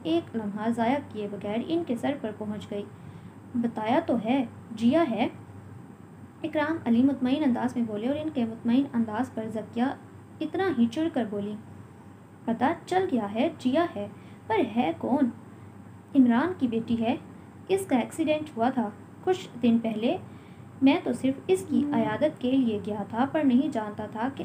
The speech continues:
एक्सीडेंट इतना शदीद था कि वो जान की बाजी हार जाएगा। इसकी बीवी भी साथ थी। ये बच्ची दो दिन से अस्पताल में बेयारो ग-,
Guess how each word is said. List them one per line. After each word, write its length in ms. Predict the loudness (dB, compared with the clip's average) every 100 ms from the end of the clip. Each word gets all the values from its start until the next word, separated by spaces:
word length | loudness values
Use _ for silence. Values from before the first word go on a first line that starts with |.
| -6
एक्सीडेंट 500 | -4 -2 0 -2 -4 -10
इतना 300 | -8 -4 -2
शदीद 460 | -2 -2 -2 -4 -4
था 100 | -2
कि 120 | 0
वो 100 | 0
जान 300 | 0 -2 -2
की 180 | -2 -4
बाजी 320 | -4 -2 0 0
हार 300 | 2 0 -2
जाएगा। 460 | -4 -6 -6 -8 -8 -18 -18 -12 0
इसकी 300 | 0 2 -2
बीवी 320 | -2 -4 -4
भी 120 | -2 -2
साथ 260 | -4 -6 -6 -8
थी। 120 | -8 -10 -14 -16 -14 -2
ये 280 | 2 4 2
बच्ची 360 | 0 -2 -2 0 0
दो 160 | 0 0
दिन 240 | 0 -2
से 160 | 2 2
अस्पताल 520 | 2 -2 -6 -2 0
में 240 | 0 0 0
बेयारो 420 | 0 0 0 0
ग-, 200 | -2